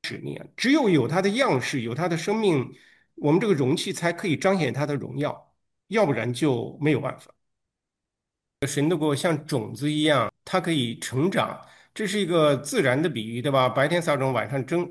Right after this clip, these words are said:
呃，成长。所以我们的人的生命呢，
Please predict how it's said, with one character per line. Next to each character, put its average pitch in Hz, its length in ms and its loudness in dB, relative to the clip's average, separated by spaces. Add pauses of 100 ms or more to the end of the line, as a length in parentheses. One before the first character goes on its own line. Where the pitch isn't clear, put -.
(120)
呃， - 180 -14
成 139 260 0
长。 147 240 -2 (240)
所 - 160 -4
以 214 40 2
我 143 180 4
们 160 80 4
的 240 100 4
人 180 160 4
的 180 80 2
生 202 200 -4
命 196 280 0
呢， 139 260 0